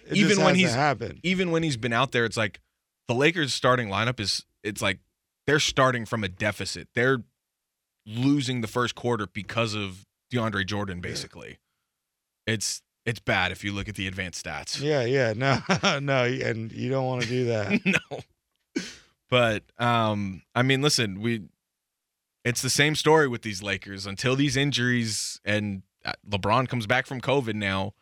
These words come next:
Speaker 2: Yeah, it's just,
Speaker 1: It's
Speaker 2: it's really too early to, to kind of judge them.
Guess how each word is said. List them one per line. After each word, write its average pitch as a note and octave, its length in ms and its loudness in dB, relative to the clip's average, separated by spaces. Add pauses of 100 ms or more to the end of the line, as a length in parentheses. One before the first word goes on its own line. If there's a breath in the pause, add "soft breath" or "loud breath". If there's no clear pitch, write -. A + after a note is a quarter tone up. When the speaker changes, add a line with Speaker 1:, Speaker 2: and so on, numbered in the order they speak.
(120)
Speaker 2:
Yeah, D#3+ 300 2
it's C#3 160 -4
just, C#3 120 0
Speaker 1:
It's - 220 0
Speaker 2:
it's C3+ 360 -4
really D3 280 0
too A#2+ 220 -8
early A2+ 340 -2
to, G2+ 380 -8 (160)
to A2 80 -12
kind G2 240 -6
of G#2 140 -6
judge D3+ 400 -12
them. C#3 240 -18